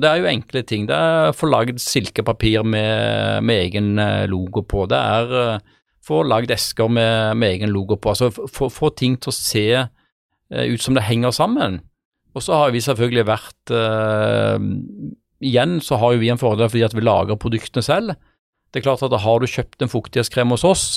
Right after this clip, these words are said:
så er det jo, eh, selvfølgelig skal du få noe trygt informasjon om det. Du skal få en vareprøve på en rens, sånn at du har et, eh,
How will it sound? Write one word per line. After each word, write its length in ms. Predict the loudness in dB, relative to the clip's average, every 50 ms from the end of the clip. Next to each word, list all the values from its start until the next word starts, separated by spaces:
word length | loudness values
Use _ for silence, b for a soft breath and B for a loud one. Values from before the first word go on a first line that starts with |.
| -6 -4
så 140 | -2 0 0
er 220 | 2 2 0 0 0
det 20 | -2
jo, 60 | -2 0 0 2 2
eh, 580 | 2 2 2 2 2 2 2 2 2 2 0 0 -2 -4 -8 -10 -12 -14 -14 -16 -18 -18 _ -6
selvfølgelig 400 | -4 -2 0 0 0 0 -2 -2
skal 160 | -2 -2 -2
du 20 | -2
få 300 | -4 -6 -4 -2 -2 0 2 0 0 0 -2 _ _ _ _ _ _ _ _ -6
noe 80 | -6 -6
trygt 300 | -4 -4 -4 -4 -2 0
informasjon 540 | 0 0 2 2 0 0 2 0 0 2 2 2
om 80 | 2 2
det. 220 | 2 2 2 0
Du 80 | -4 -4
skal 160 | -4 -4 -2
få 140 | -2 -2 0
en 80 | 2 4
vareprøve 640 | 4 4 4 2 0 0 2 2 2 2 2 0
på 240 | -2 -2 0 0 2
en 140 | 2 0 2
rens, 320 | 2 2 2 2 0 0 -2
sånn 240 | -2 -2 0 0 -2
at 80 | 0
du 100 | 0 -2 0
har 320 | 2 2 2 2 2 0
et, 280 | -2 -4 -4 _ -4 -2
eh, 320 | 0 2 2 2 0